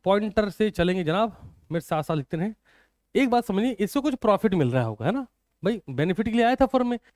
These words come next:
अब इसको जो प्रॉफिट मिल रहा है, इसकी जो लायबिलिटी उसी प्रॉफिट तक है। सबसे पहली कंडीशन ये लिखिए, liability is restricted up to the extent of his share। लिखो जी,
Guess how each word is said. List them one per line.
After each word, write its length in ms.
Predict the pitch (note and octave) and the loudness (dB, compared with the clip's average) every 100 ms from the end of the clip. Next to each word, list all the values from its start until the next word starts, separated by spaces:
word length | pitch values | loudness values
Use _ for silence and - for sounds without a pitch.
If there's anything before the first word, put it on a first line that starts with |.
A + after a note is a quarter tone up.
| _ _ - | _ _ -4
अब 100 | G3 | 0
इसको 180 | C#4+ | 0
जो 240 | A#3+ D3+ A#3 | 0 2 2
प्रॉफिट 400 | - F#3+ F3 B3 | 2 -4 -2 0
मिल 240 | A3 G3+ | 2 2
रहा 100 | G3 | 2
है, 180 | G#3+ - | 0 -2
इसकी 340 | - - - B3+ | -8 -8 -4 -2
जो 80 | A#3+ | 0
लायबिलिटी 580 | C#3 D3+ F#3 A3+ G#3+ | 2 2 2 0 0
उसी 160 | C4 C#4 | 0 0
प्रॉफिट 360 | A3+ F#3 G#3 E3 | 0 0 0 -2
तक 140 | - A#2+ | -6 -8
है। 100 | - _ _ | -16 _ _
सबसे 180 | G3+ F#3 | -2 0
पहली 160 | G3 F#3+ | 0 2
कंडीशन 400 | F3 F3 F3+ C3+ | 0 0 -2 -4
ये 100 | G2+ _ - | -6 _ -4
लिखिए, 260 | D#3+ - A2 _ _ - | -2 -2 -8 _ _ 0
liability 440 | D3 F3 G3+ A#3+ C4 | 6 6 6 2 0
is 100 | F#3 | 2
restricted 440 | G3+ - G#3+ B3+ | 0 0 0 2
up 160 | G3+ - | 0 -2
to 100 | A3+ | 0
the 100 | G#3+ | 0
extent 280 | - G#3 G3+ | 0 -2 0
of 200 | G#3+ - | -2 -2
his 100 | G#3+ | -6
share। 300 | - C4 C3+ - _ _ _ _ _ | -4 -4 -4 -8 _ _ _ _ _
लिखो 320 | D#3+ F3 - | -4 -2 -2
जी, 160 | F#3+ G3+ | -2 -4